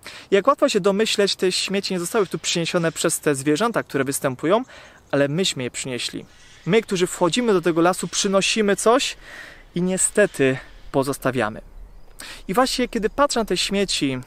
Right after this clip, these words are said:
i kiedy myślę o tym psalmie, zastanawiam się, co myśli Bóg. Bo czytaliśmy: „Dałeś człowiekowi panowanie nad dziełami rąk swoich. Wszystko złożyłeś pod stopy jego”. Czy była to dobra decyzja?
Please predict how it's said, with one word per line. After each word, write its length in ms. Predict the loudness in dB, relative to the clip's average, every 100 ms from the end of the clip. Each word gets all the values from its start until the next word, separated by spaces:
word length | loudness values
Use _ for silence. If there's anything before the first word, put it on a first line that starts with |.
| -12
i 100 | -12
kiedy 400 | 0 2 6 4 2 -8 -12 -4
myślę 280 | -2 0
o 80 | 0
tym 220 | 0 -2
psalmie, 600 | -2 0 2 2 0 -4 -6 -16 -20 -20 -20 -20 -4
zastanawiam 420 | 0 2 2 2
się, 140 | -2 -6
co 300 | -2 2 2
myśli 680 | 0 -2 -2 -4 -2 -4 -6 -16 -14 -2
Bóg. 440 | 2 2 2 -12 -18 -20 -20 -20 -18 -6
Bo 120 | -4
czytaliśmy: 720 | -4 0 0 0 -6 -6 -6 -6 -18 -20 -20 -20 -4
„Dałeś 480 | 2 4 4 4 0
człowiekowi 600 | 2 2 2 2 2 2
panowanie 580 | 2 4 4 4 2 2
nad 200 | 0 0
dziełami 480 | 2 4 4 2 2
rąk 260 | 2 0
swoich. 640 | -6 -2 2 4 2 -2 -16 -20 -20 -12
Wszystko 500 | -2 0 0 0 -2
złożyłeś 500 | 2 0 2 0 0
pod 240 | -4 -6
stopy 460 | -4 -4 -4 -2 -4 -4 -18 -12
jego”. 380 | -4 -4 -4 -10 -14 -20 -20 -20 -20 -20 -20 -20 -14
Czy 140 | -6 -2
była 240 | 2 0
to 100 | 2
dobra 280 | -2 0 -2
decyzja? 560 | -4 -8 -8 -4 -4